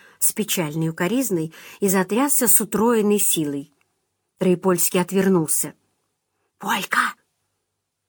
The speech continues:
Она шевельнулась и осталась лежать. Арсений сверху задумчиво посмотрел на неё. Он очень быстро остывал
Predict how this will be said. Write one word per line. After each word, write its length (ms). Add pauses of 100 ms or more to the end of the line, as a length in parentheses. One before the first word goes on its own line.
(200)
Она 260
шевельнулась 680
и 60
осталась 560
лежать. 560 (640)
Арсений 480
сверху 400
задумчиво 520
посмотрел 600
на 80
неё. 420 (1000)
Он 160
очень 320
быстро 500
остывал 640